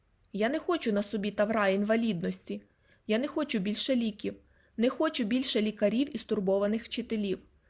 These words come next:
Бачить Бог, досить з мене лікарів. Що я пам'ятаю з того літа, коли стався нещасний випадок? Як я закохалася у Гета на порозі кухні Редгейту. Квітку шипшини для Ракель і ніч,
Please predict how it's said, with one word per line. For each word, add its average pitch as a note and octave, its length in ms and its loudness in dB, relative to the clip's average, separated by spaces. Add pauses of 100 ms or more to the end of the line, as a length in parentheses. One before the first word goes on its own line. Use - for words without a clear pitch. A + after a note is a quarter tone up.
(220)
Бачить C4+ 580 0
Бог, A#3 320 6
досить C4+ 480 4
з B3 40 -2
мене G#3+ 360 4
лікарів. A#3+ 540 0 (720)
Що - 320 2
я D4 120 6
пам'ятаю A3 560 0
з - 80 -4
того A3+ 260 2
літа, C4 340 0
коли G3+ 240 0
стався C4 460 -2
нещасний A3 580 0
випадок? A3 580 -2 (640)
Як A3 380 2
я C#4+ 180 2
закохалася A3+ 800 -2
у G3+ 140 0
Гета A#3+ 380 0
на G#3+ 120 0
порозі G3 460 0
кухні C4 500 -4
Редгейту. F#3 720 -2 (1080)
Квітку C4 480 0
шипшини C4+ 540 0
для A3 180 2
Ракель C4 460 -2 (720)
і C4+ 100 0
ніч, A3+ 500 -2